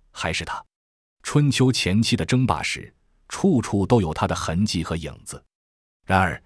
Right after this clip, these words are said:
英雄一世的楚成王怎么也没有想到，他竟会死在自己的亲儿子手上。成王的儿子叫商臣，商臣本是成王的太子，可惜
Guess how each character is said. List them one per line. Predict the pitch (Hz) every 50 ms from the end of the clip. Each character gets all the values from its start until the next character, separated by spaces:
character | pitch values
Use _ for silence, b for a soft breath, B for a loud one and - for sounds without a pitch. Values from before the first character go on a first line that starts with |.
| _ _
英 | 107 127 139 135
雄 | 117 - 110 107
一 | 101 117
世 | 113 - 120
的 | 98 92
楚 | - - -
成 | - - 107 113
王 | 87 80 87 117 127 - _
怎 | _ - - 80 90
么 | 113
也 | 160 98
没 | 85 92
有 | 107 247
想 | 220 - - 67
到， | - - - - - _ b b b b b b b
他 | - - 110
竟 | - 120 113 101
会 | 92 95
死 | 92 - - - 80 65
在 | - 95 92
自 | - - 113
己 | 95 - 85
的 | 80 80
亲 | - - 139 120
儿 | 101 82 82
子 | - -
手 | - -
上。 | - - - - _ _ _ _ _ _ _ _ _ _ _ _ _
成 | - - - - 98 120 135
王 | 113 101 107
的 | 82
儿 | 80 80 92 101
子 | - - 80 80
叫 | - - - -
商 | - - 95 95 92
臣， | - - - - 62 - - - _ _ _ _ _ _ _ _ _ _ _ _
商 | - - - 101 113 117 104
臣 | - 87 90 95 107 110
本 | - 80 80 80
是 | - 95 80
成 | - - 82 90 104 113
王 | 92 82
的 | 82 85
太 | - - 87 76 69
子， | - - - - - _ _ _ _ _ _ _ _ _ _ _ _
可 | - - 87
惜 | 85 - 98 92 92 90 92 - -